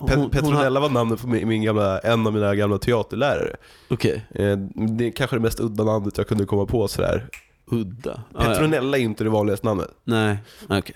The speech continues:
Speaker 1: Ehm.
Speaker 2: Petronella i alla fall. Eller
Speaker 1: Berättade
Speaker 2: Pella.
Speaker 1: någonting väldigt intimt för mig. Eh, i ett läge där, alltså, hon, hon anförtrodde mig någonting, eh, och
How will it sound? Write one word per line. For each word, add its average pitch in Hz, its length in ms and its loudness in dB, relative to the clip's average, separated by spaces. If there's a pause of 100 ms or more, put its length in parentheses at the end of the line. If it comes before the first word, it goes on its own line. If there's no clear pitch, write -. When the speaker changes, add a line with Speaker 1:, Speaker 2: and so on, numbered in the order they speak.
(140)
Speaker 1:
Ehm. 98 180 2
Speaker 2:
Petronella 143 580 2
i 104 40 2
alla 90 160 -2
fall. 90 280 -2
Eller 120 100 -6
Speaker 1:
Berättade 117 420 4
Speaker 2:
Pella. 110 80 4
Speaker 1:
någonting 104 360 2
väldigt 104 300 2
intimt 123 520 0
för - 100 -10
mig. - 200 -4 (200)
Eh, 104 380 2
i 123 240 2
ett - 320 -6
läge 117 480 2
där, 98 480 0 (800)
alltså, 113 460 0 (680)
hon, 123 720 0 (400)
hon 131 120 -2
anförtrodde 160 760 0
mig 87 120 0
någonting, 90 500 -2
eh, 101 460 0
och 113 500 0